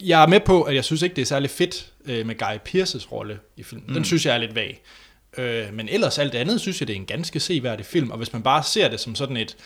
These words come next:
Speaker 1: sådan et, øh, sidestykke, eller sådan en, øh, companion piece, en ekstra lille, øh, godbid til Alien-franchisen,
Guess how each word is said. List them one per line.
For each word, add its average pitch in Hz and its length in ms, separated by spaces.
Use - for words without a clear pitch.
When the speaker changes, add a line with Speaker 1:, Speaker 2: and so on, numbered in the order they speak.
Speaker 1:
sådan 131 200
et, 113 180
øh, 107 160
sidestykke, 156 540
eller 107 120
sådan 107 300
en, 98 160
øh, 95 220
companion 127 520
piece, 117 320
en 147 80
ekstra 165 260
lille, 147 240
øh, 110 360
godbid 135 380
til - 160
Alien-franchisen, 117 960